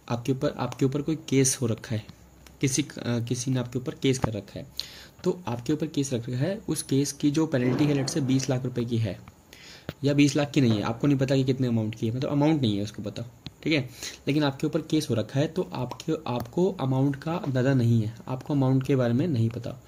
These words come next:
so amount आप नहीं जानते हो। लेकिन आपको ये पता है कि आपके case जीतने की जो probability है, जो विन की probability है, वो बहुत कम है बेटा। मतलब विन की probability लगभग, लगभग ट्वेंटी परसेंट के आसपास है।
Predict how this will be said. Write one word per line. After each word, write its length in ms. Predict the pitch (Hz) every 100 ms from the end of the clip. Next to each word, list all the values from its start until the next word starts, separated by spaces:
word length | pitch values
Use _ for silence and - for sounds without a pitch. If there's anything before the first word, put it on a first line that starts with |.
| - - -
so 80 | -
amount 280 | 135 131 139
आप 60 |
नहीं 160 | 135 117
जानते 300 | 110 101 101
हो। 60 | 110
लेकिन 280 | 147 202 196
आपको 240 | 135 -
ये 140 | 156 165
पता 240 | 135 117
है 280 | 110 160 - - - - -
कि 180 | - 208 - -
आपके 960 | 143 180 - - - - - - - 202
case 300 | - 175 156
जीतने 400 | 123 131 147 156
की 80 |
जो 80 | 170
probability 480 | - 120 120 117 139
है, 140 | 113 107 - - - -
जो 140 | 131 135
विन 280 | 127 180
की 120 | 175 165
probability 520 | 135 120 117 113 117
है, 200 | 147 - - - - -
वो 60 | 147
बहुत 300 | 120 135 131
कम 140 | 117
है 60 | 107
बेटा। 220 | 113 - - - - -
मतलब 200 | 127 131
विन 280 | 135 127 160
की 80 | 160
probability 400 | 143 131 127 147
लगभग, 320 | 131 117 139
लगभग 320 | 131 117 156 -
ट्वेंटी 280 | 135 135
परसेंट 300 | 139 113 120
के 60 | 117
आसपास 340 | 107 - 113
है। 100 | 110